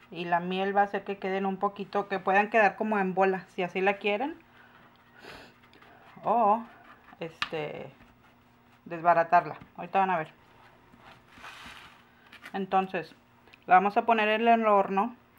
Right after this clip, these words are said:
trescientos cincuenta, como les digo. Y a los diez minutos la sacamos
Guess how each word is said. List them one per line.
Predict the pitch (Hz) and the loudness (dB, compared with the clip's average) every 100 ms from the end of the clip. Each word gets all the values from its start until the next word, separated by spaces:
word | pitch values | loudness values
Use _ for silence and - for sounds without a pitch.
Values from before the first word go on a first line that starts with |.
| _ | _
trescientos | 170 175 180 165 196 | -10 -8 -8 -10 -10
cincuenta, | 208 208 196 196 | -6 -4 -4 -4
como | 202 202 | -2 -2
les | 180 | -2
digo. | 185 180 233 - _ _ _ _ | -4 -2 -4 -8 _ _ _ _
Y | 190 240 226 226 262 _ _ _ _ _ _ _ _ _ _ _ - - - - - _ _ _ _ _ _ _ - | -12 -10 -8 -10 -12 _ _ _ _ _ _ _ _ _ _ _ 0 0 -2 -16 -20 _ _ _ _ _ _ _ -4
a | 196 | 0
los | 196 190 | 0 0
diez | 208 214 | -2 0
minutos | 269 262 254 302 370 - - _ - | 2 2 0 -2 -4 -6 -20 _ -8
la | 202 202 | -2 0
sacamos | 214 - 220 240 349 - | 0 4 6 6 2 -2